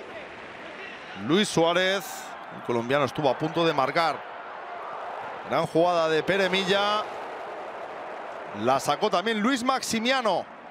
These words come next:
Qué pie sacó ahí el guardameta portugués. Y esta sería la más clara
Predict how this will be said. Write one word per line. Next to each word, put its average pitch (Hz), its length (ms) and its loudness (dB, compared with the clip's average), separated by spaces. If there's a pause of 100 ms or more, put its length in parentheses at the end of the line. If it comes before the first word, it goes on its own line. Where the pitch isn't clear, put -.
(1040)
Qué 113 60 -8
pie 143 140 -4
sacó 131 260 4
ahí 147 100 4
el 143 80 2
guardameta 139 440 2
portugués. 170 720 2 (840)
Y 139 80 4
esta 190 180 4
sería 202 340 2
la 190 160 4
más 214 300 0
clara 233 460 4